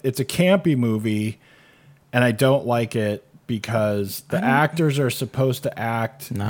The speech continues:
Speaker 2: I
Speaker 1: in a
Speaker 2: don't
Speaker 1: way
Speaker 2: think
Speaker 1: that
Speaker 2: that
Speaker 1: fits with being a campy movie."
Speaker 2: Okay.
Speaker 1: It, it's,
Speaker 2: I
Speaker 1: it,
Speaker 2: understand
Speaker 1: it,
Speaker 2: that
Speaker 1: it all
Speaker 2: too.
Speaker 1: comes, all the other things that you said come down to,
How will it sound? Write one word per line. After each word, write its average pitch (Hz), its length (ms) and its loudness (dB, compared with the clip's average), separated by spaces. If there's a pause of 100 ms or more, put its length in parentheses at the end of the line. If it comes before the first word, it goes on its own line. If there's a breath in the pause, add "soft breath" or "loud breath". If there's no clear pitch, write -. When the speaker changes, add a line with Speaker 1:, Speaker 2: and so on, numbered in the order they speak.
(140)
Speaker 2:
I 113 60 2
Speaker 1:
in 117 60 2
a - 40 4
Speaker 2:
don't 139 180 6
Speaker 1:
way 139 160 8
Speaker 2:
think 135 100 4
Speaker 1:
that 135 140 4
Speaker 2:
that - 40 -10
Speaker 1:
fits 143 320 0
with 127 220 -2
being 123 260 2
a 104 60 -2
campy 123 460 -2
movie." 104 480 -2
Speaker 2:
Okay. 117 320 -2
Speaker 1:
It, - 200 0
it's, 143 320 4
Speaker 2:
I 160 100 4
Speaker 1:
it, 165 40 8
Speaker 2:
understand 175 440 6
Speaker 1:
it, - 40 2
Speaker 2:
that 180 120 8
Speaker 1:
it 196 40 8
all 202 340 10
Speaker 2:
too. - 60 2
Speaker 1:
comes, 180 340 4
all 185 280 4
the 196 200 2
other 170 280 6
things 135 300 0
that - 100 0
you 107 100 -4
said 98 320 -4
come 123 300 -2
down 107 440 -4
to, 90 480 -4